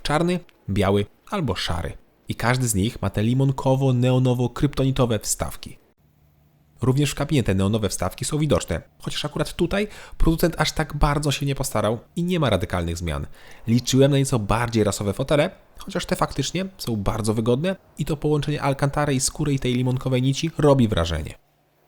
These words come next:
Drugi detal w kabinie to te trzy limonkowe paski na kierownicy i to wszystko. A nie, przepraszam,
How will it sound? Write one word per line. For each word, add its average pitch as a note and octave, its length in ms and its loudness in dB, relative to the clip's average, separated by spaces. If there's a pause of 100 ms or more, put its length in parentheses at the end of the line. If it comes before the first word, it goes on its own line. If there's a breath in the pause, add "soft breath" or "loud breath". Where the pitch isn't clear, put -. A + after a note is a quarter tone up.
(240)
Drugi A#2 360 4
detal G2 300 4
w - 80 -6
kabinie F#2 440 0
to - 120 -8
te A2 100 -4
trzy - 340 0
limonkowe A#2+ 560 4
paski - 400 -2
na B2+ 160 -2
kierownicy A2 520 -4 (360)
i E3+ 100 -2
to E2+ 120 -2
wszystko. - 460 -12 (420)
A G#2+ 100 2
nie, G3 180 2
przepraszam, - 540 2